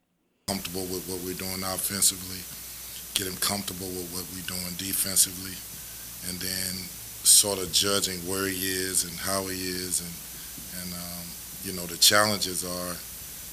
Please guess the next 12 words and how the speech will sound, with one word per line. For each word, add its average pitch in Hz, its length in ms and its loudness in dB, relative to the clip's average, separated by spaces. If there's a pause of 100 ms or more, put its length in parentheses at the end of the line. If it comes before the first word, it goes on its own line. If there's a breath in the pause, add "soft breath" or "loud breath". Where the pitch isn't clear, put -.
(300)
you 92 160 -6
know, 87 120 -6 (640)
two - 220 8
weeks 98 240 8
ago, 92 160 0
a 90 240 -4
week 98 160 -2
ago, 87 240 -6
a 87 80 -4
few 92 220 -4
days 95 340 0
ago, 87 160 -6